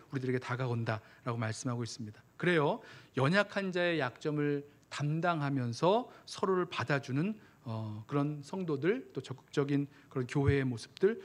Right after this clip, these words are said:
우리가 지켜나가길 원합니다. 자, 또 한 가지, 두 번째는요, 서로 뜻이 같게 하여 서-, 어, 같게 됨으로 서로 받으십시오. 서로 뜻이 같게 하여 서로 받으십시오.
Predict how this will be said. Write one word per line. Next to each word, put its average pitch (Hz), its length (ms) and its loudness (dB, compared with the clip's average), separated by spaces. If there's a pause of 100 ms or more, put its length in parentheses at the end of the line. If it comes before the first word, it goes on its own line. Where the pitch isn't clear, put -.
(140)
우리가 127 180 0
지켜나가길 123 640 -2
원합니다. 113 540 -4 (260)
자, 120 220 -4
또 220 100 4
한 262 200 6
가지, 185 400 2
두 165 100 0
번째는요, 170 580 2 (200)
서로 254 500 2 (220)
뜻이 285 380 2
같게 - 460 -2
하여 170 560 2 (180)
서-, - 280 -6
어, 131 280 -2
같게 190 840 2
됨으로 151 540 4 (100)
서로 240 480 -4 (160)
받으십시오. - 560 -10 (160)
서로 190 340 -4
뜻이 254 340 -2
같게 - 380 -4
하여 147 400 2 (160)
서로 180 240 -2
받으십시오. 123 580 -10